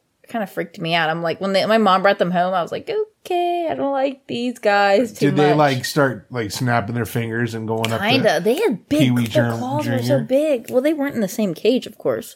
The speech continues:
Speaker 2: Oh, you didn't put 'em together?
Speaker 1: No, like, the, the, the Goofy and Donald came in their own little, like, terrarium,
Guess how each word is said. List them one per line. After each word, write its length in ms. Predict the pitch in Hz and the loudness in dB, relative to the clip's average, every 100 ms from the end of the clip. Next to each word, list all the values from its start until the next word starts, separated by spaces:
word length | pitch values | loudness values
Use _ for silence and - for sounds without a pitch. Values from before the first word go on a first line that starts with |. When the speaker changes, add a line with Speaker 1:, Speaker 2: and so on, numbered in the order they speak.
| - | -2
Speaker 2:
Oh, 180 | 156 160 | 2 4
you 160 | 147 | 4
didn't 220 | 143 156 151 | 2 0 2
put 160 | 170 | 0
'em 100 | 160 | 2
together? 240 | 156 160 240 | 0 2 4
Speaker 1:
No, 380 | 285 269 190 - | 4 4 2 2
like, 340 | 233 220 - - - - | 0 0 -4 -12 -10 -2
the, 420 | 220 233 214 170 | 2 4 2 2
the, 360 | 208 185 - 180 | 0 -2 -6 0
the 240 | 196 - _ _ - | 2 2 _ _ -2
Goofy 260 | 240 254 | 0 0
and 80 | 214 | 2
Donald 280 | 185 190 180 | 2 2 -2
came 200 | 196 180 | -4 -4
in 60 | 170 | -4
their 120 | 170 | -4
own 120 | 175 | -2
little, 200 | 175 170 | -2 -2
like, 300 | 165 - - _ - _ - | -2 -2 -6 _ -20 _ -16
terrarium, 640 | - 180 170 95 - 107 | -2 0 0 -4 -6 -8